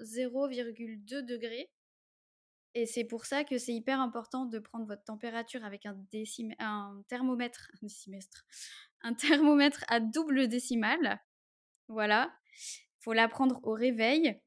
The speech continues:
avant de poser le pied par terre, <laughs> avant toute activité, avant le pipi, avant tout.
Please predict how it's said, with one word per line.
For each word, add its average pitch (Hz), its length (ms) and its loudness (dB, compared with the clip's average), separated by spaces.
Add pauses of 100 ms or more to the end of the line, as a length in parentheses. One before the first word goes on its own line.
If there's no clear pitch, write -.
(340)
avant 226 440 4
de 269 140 4
poser 247 340 4
le 233 140 4
pied 233 160 -2
par 202 280 -12
terre, 233 220 -2 (420)
<laughs> - 160 -14
avant 233 240 -2
toute 294 280 -4
activité, 240 640 -4
avant 277 220 4
le 269 140 6
pipi, 262 440 0
avant 226 240 2
tout. 370 180 2